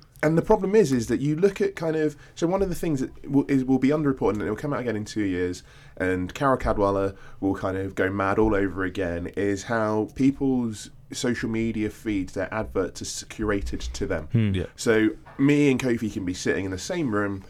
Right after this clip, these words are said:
Speaker 1: on the same internet, uh, on the same social media,
Speaker 2: Yeah.
Speaker 1: and get completely different adverts, and it's this micro-targeting.
Speaker 3: Mm.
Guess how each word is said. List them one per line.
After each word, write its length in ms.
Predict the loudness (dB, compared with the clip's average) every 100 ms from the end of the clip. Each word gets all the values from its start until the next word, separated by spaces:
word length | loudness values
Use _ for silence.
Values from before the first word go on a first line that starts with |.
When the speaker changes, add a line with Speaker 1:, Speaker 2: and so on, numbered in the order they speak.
| -18 -10 -6
Speaker 1:
on 120 | -4
the 80 | -2
same 560 | 0 2 2 0 -4 -10 -6 -2
internet, 560 | -2 -2 -2 -2 -4 -12 -20 -20 -10 -2
uh, 300 | 0 0 -2 0
on 120 | 0
the 80 | 0
same 720 | -2 0 2 2 2 0 -4 -10 -20 -20 -20 -20 -20 -12
social 380 | -4 -2 -2 -2
media, 420 | -2 0 2 2
Speaker 2:
Yeah. 60 | 0 -6 -8
Speaker 1:
and 120 | -4
get 180 | -4 -4
completely 580 | -6 -6 0 2 2 0
different 320 | 0 0 0
adverts, 340 | 0 0 -4 -4
and 80 |
it's 80 | -4
this 180 | -2 -2
micro-targeting. 1040 | 0 0 0 -2 -2 -4 -4 -4 -6 -4 -2
Speaker 3:
Mm. 160 | -2